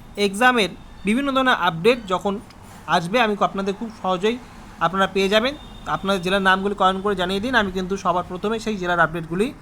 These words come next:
জানিয়ে দিব। ভারতের প্রথম মহিলা রাষ্ট্রপতির নাম কি?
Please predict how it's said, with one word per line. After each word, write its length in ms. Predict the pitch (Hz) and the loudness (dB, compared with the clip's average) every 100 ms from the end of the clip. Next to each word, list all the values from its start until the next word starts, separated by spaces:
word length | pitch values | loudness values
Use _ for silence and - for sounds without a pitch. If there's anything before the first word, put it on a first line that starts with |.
| - - - - | -20 -20 -14 -2
জানিয়ে 280 | 175 170 147 | -2 0 -4
দিব। 160 | 131 - - - - - - - - - | -8 -14 -18 -20 -20 -20 -20 -20 -16 2
ভারতের 340 | 180 226 320 | 4 6 4
প্রথম 340 | 302 269 262 277 | 0 0 0 2
মহিলা 380 | 233 233 254 269 | 4 4 6 8
রাষ্ট্রপতির 560 | 233 214 254 247 269 | 8 4 -6 -4 0
নাম 240 | 233 196 170 | 4 4 4
কি? 80 | 160 | -8